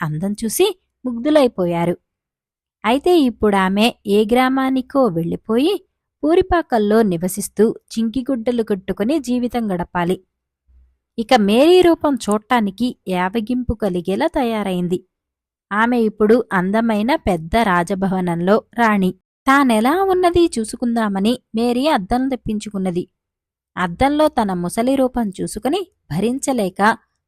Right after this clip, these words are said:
రెండు చేతులతోనూ ముఖం కప్పేసుకున్నది. తన ఎదుట ఎవరూ రాకూడదని ఆజ్ఞలు జారీ చేసింది. చుట్టూ ఉన్న ధనరాశుల్ని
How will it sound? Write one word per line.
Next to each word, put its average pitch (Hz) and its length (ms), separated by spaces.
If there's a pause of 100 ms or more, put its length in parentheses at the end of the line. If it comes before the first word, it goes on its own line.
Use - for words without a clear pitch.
(120)
రెండు 233 280
చేతులతోనూ 240 1040
ముఖం 240 320
కప్పేసుకున్నది. 185 880 (800)
తన 208 100
ఎదుట 185 360
ఎవరూ 226 520
రాకూడదని 185 800 (100)
ఆజ్ఞలు 190 440
జారీ 262 500
చేసింది. 180 460 (760)
చుట్టూ 320 300
ఉన్న 277 360
ధనరాశుల్ని 208 880